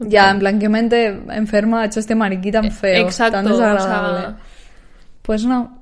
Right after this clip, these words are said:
Speaker 2: resulta que era una persona. He buscado y obviamente no, no hay repercusión paranormal en todo esto, que supongo que alguien estaría esperando a que la hubiera, pero <laughs> yo creo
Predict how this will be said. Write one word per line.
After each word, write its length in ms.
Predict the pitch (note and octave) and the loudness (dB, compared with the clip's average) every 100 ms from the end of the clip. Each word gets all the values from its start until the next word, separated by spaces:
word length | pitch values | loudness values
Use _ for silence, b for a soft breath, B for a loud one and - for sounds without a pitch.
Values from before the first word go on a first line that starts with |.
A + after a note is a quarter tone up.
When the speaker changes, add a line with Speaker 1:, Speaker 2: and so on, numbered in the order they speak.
| - | -8
Speaker 2:
resulta 380 | G#3+ G3+ G#3+ | -6 -2 -2
que 80 | G#3+ | 0
era 100 | G#3+ | 0
una 140 | G#3 G3 | 0 -2
persona. 340 | F3 F#3 F3+ | -6 -6 -4
He 80 | - | 0
buscado 540 | A3+ A3+ B3 B3 C#4 | 0 2 2 4 2
y 240 | - A3+ G#3+ | 0 0 0
obviamente 540 | G3 F#3+ F#3+ G#3 A3 | 0 -2 -4 -4 -2
no, 320 | G#3+ G3 F#3+ - | -2 -4 -8 -8
no 300 | G3+ F#3+ F#3 | -8 -6 -8
hay 160 | F#3 | -8
repercusión 680 | F#3 F#3+ G3 F#3+ G3 G3+ F#3+ | -6 -4 -4 -6 -8 -8 -6
paranormal 540 | F#3 F#3 F3+ F#3 F#3 | -6 -6 -6 -6 -8
en 60 | F#3+ | -6
todo 160 | F#3 F3+ | -4 -6
esto, 200 | F#3 G3+ | -6 -8
que 60 | |
supongo 320 | F#3+ F3 F3+ F3+ | -6 -4 -4 -4
que 120 | F#3 | -4
alguien 280 | F3 F3+ F#3+ | -6 -4 -6
estaría 300 | F3+ F3+ F3+ | -8 -6 -6
esperando 400 | F3 F3+ F3+ F#3 | -6 -6 -6 -8
a 60 | |
que 80 | F#3 | -8
la 100 | F3 | -6
hubiera, 380 | F3 F#3+ A3+ A3+ | -4 -2 -2 -4
pero 300 | G#3 F#3+ F3+ | -4 -2 -2
<laughs> 60 | A3 | 0
yo 200 | G#3+ - | 0 2
creo 340 | G3+ A#3 B3+ | 0 0 0